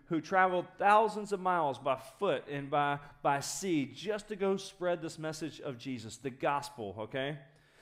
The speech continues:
Um, he is the one who writing this letter to the church in Rome, you know, the, the, the, the capital of the whole empire. Now, Paul did not start the Roman church, nor at this point had he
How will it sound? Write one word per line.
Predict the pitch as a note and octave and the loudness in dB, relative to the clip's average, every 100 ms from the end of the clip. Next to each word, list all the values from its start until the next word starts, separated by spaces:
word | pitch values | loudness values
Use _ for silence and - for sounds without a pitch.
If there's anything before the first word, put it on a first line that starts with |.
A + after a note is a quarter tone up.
| - - | -10 2
Um, | D3 C#3+ C#3 | 4 4 0
he | C3+ F#3 G#3+ | -2 0 0
is | |
the | G#3 | 0
one | F#3+ F#3 | 0 0
who | D#3 | 2
writing | D3+ E3 E3 | 2 0 -4
this | E3 C3 | -8 -2
letter | C3 B2+ C3 C3 - _ _ _ _ _ - | -2 0 -4 -8 -20 _ _ _ _ _ -10
to | D3+ | -8
the | C3 | -8
church | - C#3 C#3+ | -8 -8 -8
in | B2 A2 | -12 -6
Rome, | C3 A#2 G#2 | -6 -4 -6
you | A2+ | -6
know, | A#2 A#2 | -4 -2
the, | G#2+ - - - | -4 -8 -20 -12
the, | A2 G2+ - A2+ | -12 -12 -16 -8
the, | A#2 G#2+ - | -8 -8 -16
the | - | -20
capital | - D#3+ D#3 D#3 D3+ C#3+ C3+ | -10 -4 -4 -4 -6 -2 -4
of | B2 | -4
the | B2 A#2+ | -8 -8
whole | B2 A#2 | -8 -8
empire. | A#2 A#2 F#2 E2+ E2 - _ _ _ _ _ _ | -10 -10 -10 -10 -14 -20 _ _ _ _ _ _
Now, | C#3 C3+ B2+ - | -4 0 0 -2
Paul | E3 D#3+ E3 D#3+ C#3+ | 0 2 2 -2 -4
did | C#3 B2+ | -6 -4
not | A#2+ - | -6 -6
start | - - F#3+ A3+ A#3+ - | -18 -8 -4 -2 -4 -8
the | D#3 | -6
Roman | C#3 B2+ A#2+ | -4 -6 -8
church, | A#2 C3 - D3+ | -8 -10 -10 -10
nor | D#3 F3 | -6 -4
at | C3+ | -4
this | E3+ | -6
point | E3+ - D3 B2+ | -8 -10 -10 -8
had | B2 C3+ B2 | -6 -6 -6
he | C3+ C3 | -8 -8